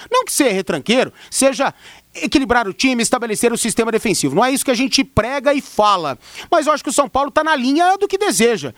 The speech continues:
E daqui a pouco vai ter um nome aí interessante que se enquadre dentro da linha financeira também, né?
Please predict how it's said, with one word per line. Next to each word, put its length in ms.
E 60
daqui 160
a 60
pouco 200
vai 140
ter 100
um 80
nome 280
aí 60
interessante 520
que 80
se 80
enquadre 460
dentro 320
da 100
linha 160
financeira 420
também, 300
né? 100